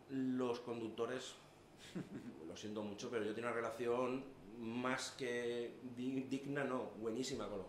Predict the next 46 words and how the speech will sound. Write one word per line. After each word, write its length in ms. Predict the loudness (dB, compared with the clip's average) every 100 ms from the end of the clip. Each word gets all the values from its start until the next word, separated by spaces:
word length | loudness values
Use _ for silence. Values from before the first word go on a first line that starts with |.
| -6
cuatro 280 | -4 -2 -2
conductores. 680 | -2 -2 -2 0 0 -2 -6 -14 -18 -18 -20 -14 2
Uno 180 | 4 6
de 120 | 4
ellos, 140 | 2 -4 -8 -10
tristemente, 460 | -6 -2 -2 0
no 80 | -2
está, 320 | 0 0 0
que 100 | -2
es 80 | -4
con 200 | -2 -2
el 80 | 0
que 120 | 0
mayor 480 | 0 2 4 4 2
mantenía 520 | -2 -4 -2 -2 -4 -6 -12 -18 -20 -12 -2
la 100 | 0
relación, 400 | 0 -2 0 0
incluso 520 | -2 -4 -2 -2 -2 -8
llegamos 340 | -2 2 2 2
a 40 |
llevar 440 | 2 2 2 -4 -12 -8
el 80 | -4
autobús, 380 | -2 -2 -2 0
no 80 | 4
lo 60 |
llevaba 200 | 4 4
el 60 | 0
encargado, 280 | -2 0 0
lo 60 |
llevaba 240 | 0 0 0
el 40 |
concejal 500 | -4 -8 -8 -4 -4
con, 160 | -4 -6 -8 -12 -8
con 120 | -6
los 100 | -6
conductores, 720 | -6 -8 -4 0 0 -2 -8 -14 -6
la 120 | -4
gestión 420 | -4 -6 0 0
directa 300 | 2 0 -2
del 100 | -6
autobús, 460 | -6 -4 -2 -2 -6
hasta 260 | -8 -8 -8
que 60 |
se 120 | -8
cambió 280 | -8 -8 -8
también 260 | -6 -6